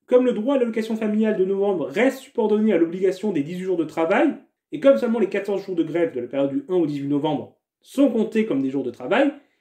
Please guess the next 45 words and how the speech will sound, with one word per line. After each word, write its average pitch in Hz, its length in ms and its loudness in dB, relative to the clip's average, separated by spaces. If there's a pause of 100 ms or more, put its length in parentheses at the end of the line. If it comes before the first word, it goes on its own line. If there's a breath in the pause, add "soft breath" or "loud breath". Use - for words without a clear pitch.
(200 loud breath)
il 180 80 -6
faut 233 100 -2
quand 240 120 6
même 233 100 0
avoir 196 160 2
travaillé 180 460 2
quatre - 260 0
jours 254 400 0
du 214 140 -4
dix-neuf 202 360 -2
no-, 165 120 0
à - 40 -2
partir - 240 0
du 214 100 4
dix-neuf 208 240 -2
novembre. 190 420 2 (280)
Or, 220 280 4
une 175 60 2
personne 196 300 -2
qui, 175 160 -6
du 175 80 -6
coup, 214 160 -2
aura 165 120 0
fait 170 140 2
grève 170 240 2
jusqu'au 175 300 0
vingt-neuf 170 320 0
novembre, 170 320 0
donc 127 180 -10
jusqu'à 165 160 -4
la 147 80 0
fin 185 240 -4
officielle 143 320 -8
de 127 60 -4
la 123 80 -2
grève, 254 280 0 (140)
n'aura 175 140 -2
travaillé 202 240 0
que 185 80 6
deux 202 120 -2
jours 247 220 -2
en 165 60 -2
novembre, 143 340 -6 (240)
de 151 80 -4
plus. 151 340 -6